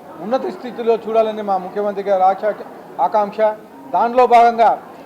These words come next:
అనేకమైనటువంటి మహిళా సంక్షేమ పథకాలు చేపట్టి వీళ్ళని ఎంటర్‌ప్రెన్యూర్‌గా తయారు చేయాలనేది మా ముఖ్యమంత్రి వారి ఆకాంక్ష. కాబట్టి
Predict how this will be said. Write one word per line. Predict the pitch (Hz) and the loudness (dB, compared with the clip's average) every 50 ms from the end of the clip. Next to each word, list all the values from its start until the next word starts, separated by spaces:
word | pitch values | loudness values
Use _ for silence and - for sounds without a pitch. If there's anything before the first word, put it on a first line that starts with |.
| - 165 | -10 -6
అనేకమైనటువంటి | 180 214 240 247 220 262 240 240 240 240 226 233 220 226 214 185 226 202 165 135 - - - - - - - - - - - - | -4 -2 -4 0 0 0 0 0 0 0 0 0 -2 -2 -2 -2 -4 -4 -4 -6 -12 -18 -20 -20 -20 -20 -20 -20 -20 -20 -12 -8
మహిళా | 165 202 226 240 262 254 | -6 -6 0 2 2 2
సంక్షేమ | 190 202 220 220 208 254 240 240 233 | 2 0 -4 -4 -2 0 0 0 0
పథకాలు | - 226 208 - 233 214 208 202 214 | -2 -6 -2 0 0 0 0 -2 -6
చేపట్టి | 208 196 208 208 202 208 202 190 185 185 - - - - - | -6 -4 -4 -6 -4 -4 -4 -6 -6 -8 -14 -16 -18 -14 -12
వీళ్ళని | 165 185 196 196 190 180 175 | -10 -10 -10 -8 -8 -10 -10
ఎంటర్‌ప్రెన్యూర్‌గా | 180 185 226 214 185 208 208 208 202 196 185 202 190 | -4 -2 -2 -2 -2 -4 -4 -4 -6 -4 -4 -4 -2
తయారు | 190 185 185 190 180 | 2 2 2 2 2
చేయాలనేది | 185 190 185 185 180 180 180 175 185 180 156 - - - - - - | 0 -6 -6 -6 -8 -8 -8 -8 -8 -8 -10 -12 -16 -18 -20 -12 -6
మా | 160 165 | -6 -6
ముఖ్యమంత్రి | 165 165 165 - 214 202 214 202 196 202 | -6 -6 -8 -8 -6 -6 -6 -4 -4 -4
వారి | 190 185 180 180 180 | -2 -2 -2 0 2
ఆకాంక్ష. | 170 165 180 180 196 190 175 175 | 2 2 2 2 0 -2 -2 -4
కాబట్టి | 170 180 170 160 175 170 190 180 165 151 | -2 -2 -2 -2 -4 -6 -8 -8 -8 -10